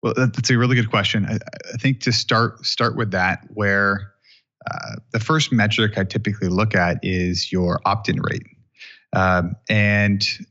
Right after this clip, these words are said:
I, I look at, if we're, if we're speaking about interested visitors, um, what I'll look at is what is your opt-in rate, and not just your opt-, not your overall opt-in rate.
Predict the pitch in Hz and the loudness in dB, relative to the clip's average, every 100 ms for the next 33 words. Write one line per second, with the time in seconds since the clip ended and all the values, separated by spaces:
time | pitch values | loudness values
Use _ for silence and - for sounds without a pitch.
0 | - - 104 104 131 120 107 98 - _ | -10 -4 0 2 2 2 0 -2 -6 _
1 | - - 113 117 107 - _ _ _ _ | -12 -6 -4 -2 -4 -8 _ _ _ _
2 | - 113 113 104 _ - - - 127 131 | -10 -4 -2 -4 _ -10 -6 -2 0 2
3 | 120 104 98 101 117 110 110 101 98 95 | 2 4 2 2 0 0 -2 -2 -2 0
4 | 113 147 202 - - _ _ _ - - | 0 0 -4 -8 -16 _ _ _ -20 -4
5 | 104 98 95 78 - _ - 113 151 123 | 0 2 2 0 -6 _ -2 2 2 2
6 | 113 107 104 98 95 98 - 104 123 127 | 2 2 2 2 0 -2 -4 0 0 0
7 | 110 - 87 85 - 78 82 - 101 110 | 0 -2 -2 -4 -4 -4 -4 -4 0 2
8 | 160 175 160 - 107 107 - - - 120 | 2 2 0 2 2 0 -4 -18 -6 -2
9 | 151 - - 110 101 90 87 87 - 64 | 0 -2 0 0 0 0 0 -4 -8 -8
10 | 80 | -8